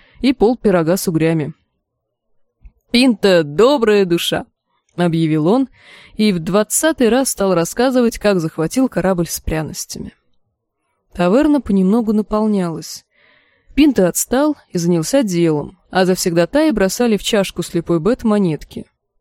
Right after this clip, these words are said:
Были и незнакомцы. Ибенийские китобои, пропахшие кровью и ворванью, пара брави, мажущих волосы душистым маслом, толстяк-ларатиец.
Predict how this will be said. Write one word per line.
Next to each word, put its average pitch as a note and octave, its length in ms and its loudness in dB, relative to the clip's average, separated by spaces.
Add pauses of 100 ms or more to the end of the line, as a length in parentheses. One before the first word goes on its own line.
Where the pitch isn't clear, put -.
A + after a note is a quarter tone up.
(140)
Были C#4 280 4
и C#4 80 2
незнакомцы. A#3 840 0 (400)
Ибенийские A#3+ 600 2
китобои, A3 720 0 (100)
пропахшие G#3 520 0
кровью G3 440 0
и - 140 0
ворванью, F3+ 640 0 (280)
пара C4+ 300 4
брави, F3+ 580 0 (100)
мажущих F#3+ 540 -2
волосы F3+ 380 -2
душистым F3 440 -4
маслом, E3+ 540 -4 (360)
толстяк-ларатиец. F3 1400 -2